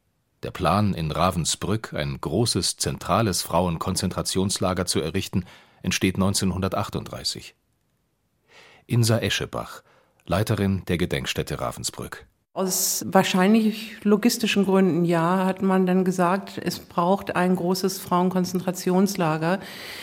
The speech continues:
Speaker 2: weil die Nationalsozialisten auch die Gegnerschaft von Frauen oder die Kri-, Kritik am Dritten Reich von Frauen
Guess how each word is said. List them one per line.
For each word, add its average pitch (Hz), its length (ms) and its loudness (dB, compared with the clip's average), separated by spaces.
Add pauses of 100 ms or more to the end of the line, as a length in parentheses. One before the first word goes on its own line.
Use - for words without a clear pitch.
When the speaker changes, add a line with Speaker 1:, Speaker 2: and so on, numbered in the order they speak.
(200)
Speaker 2:
weil 202 640 4 (260)
die 214 80 4
Nationalsozialisten 214 1160 4
auch 202 220 2
die 196 180 -4
Gegnerschaft 220 680 2
von 180 220 0
Frauen 180 480 4
oder 185 200 2
die 185 300 -2
Kri-, - 300 -4
Kritik 277 580 -4
am 175 480 -2
Dritten 185 280 -2
Reich 175 380 0
von 233 320 2
Frauen 180 580 0